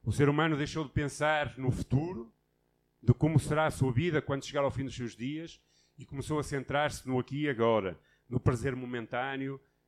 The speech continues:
na riqueza, na, na, na, em conseguir ser próspero. E tem gasto toda a sua energia, toda a sua vida, todos os seus sonhos,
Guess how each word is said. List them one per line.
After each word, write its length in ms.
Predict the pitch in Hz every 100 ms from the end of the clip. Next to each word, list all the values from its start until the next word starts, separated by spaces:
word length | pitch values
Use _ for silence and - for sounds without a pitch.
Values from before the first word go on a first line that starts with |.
| _
na 200 | 151 127
riqueza, 800 | 113 110 - 123 135 123 123 123 _ _ _
na, 220 | 117 117
na, 240 | 127 120 123
na, 120 | 123 123
em 100 | 135 127
conseguir 340 | 139 - 139
ser 200 | - 131
próspero. 720 | - 139 139 - - 92 87 _ _
E 80 | 131
tem 240 | 135 185 156
gasto 400 | 170 196 - -
toda 180 | 208 214
a 60 |
sua 160 | - 180
energia, 580 | 156 110 101 180 185 156
toda 200 | 151 156
a 40 |
sua 180 | - 135
vida, 320 | 113 170 165
todos 220 | 135 139
os 80 | -
seus 180 | 135 117
sonhos, 480 | 139 160 160 143